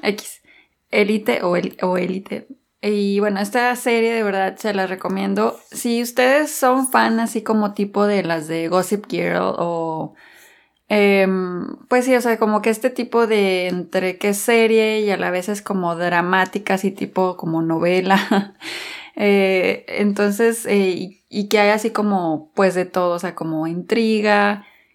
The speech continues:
este, misterio. En este caso, la, en la de Elite es, este, de, mm, un, o sea, de gente que es,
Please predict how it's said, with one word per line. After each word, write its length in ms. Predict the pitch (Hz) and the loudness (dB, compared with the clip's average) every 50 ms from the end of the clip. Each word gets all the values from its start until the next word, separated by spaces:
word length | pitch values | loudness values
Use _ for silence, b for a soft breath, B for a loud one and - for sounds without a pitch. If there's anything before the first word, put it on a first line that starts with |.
| B _ _ - | B _ _ -8
este, 680 | 185 180 170 170 165 170 - - - 165 160 165 165 | -6 -6 -6 -6 -8 -10 -14 -10 -8 -6 -6 -4 -4
misterio. 920 | 170 170 175 170 - - - 208 208 214 208 208 208 208 214 202 196 196 196 | -4 -6 -6 -6 -4 -2 0 0 2 2 2 2 2 2 2 2 2 2 2
En 160 | - 208 214 226 | 0 0 0 -2
este 280 | 247 247 - 320 320 | -2 -2 -4 -4 -2
caso, 320 | 311 285 262 240 269 269 269 | 0 0 0 2 0 0 0
la, 260 | 247 202 175 - - | 2 2 2 2 0
en 200 | - 185 180 180 | 0 -4 -4 -4
la 120 | 175 175 175 | -4 -2 -2
de 120 | 180 185 | -2 -2
Elite 500 | 185 196 202 202 202 - 233 269 320 - - 202 196 196 | 0 -2 -2 -2 -2 -4 -4 -4 -4 -4 -2 -2 -2 -2
es, 140 | 196 196 - | -2 -2 -2
este, 840 | 202 202 202 202 - - - 196 190 185 180 180 175 170 170 170 156 | -2 -2 -2 -4 -6 -6 -4 -2 -2 -2 -2 -2 -4 -4 -4 -4 -2
de, 420 | 170 170 170 170 170 170 165 165 | -2 -2 -2 -2 -2 -2 -2 -4
mm, 360 | 165 165 165 165 165 165 165 - _ _ _ - - - _ - | -4 -4 -4 -4 -4 -4 -6 -8 _ _ _ -20 -20 -18 _ 0
un, 640 | 202 202 202 196 196 196 196 196 196 202 202 - - - - - | 4 4 4 4 4 2 0 -2 -2 -2 -4 -6 -10 -20 -10 -6
o 100 | 196 196 | -4 -2
sea, 300 | 202 208 190 180 180 175 | 0 2 2 2 0 -2
de 300 | - - - 196 185 185 | -4 -4 -2 -2 -2 0
gente 380 | 190 226 214 208 208 233 226 - | 2 2 2 2 2 2 0 0
que 220 | - 196 190 185 | 0 2 2 2
es, 280 | 185 190 - - - | 0 -2 -6 -12 -16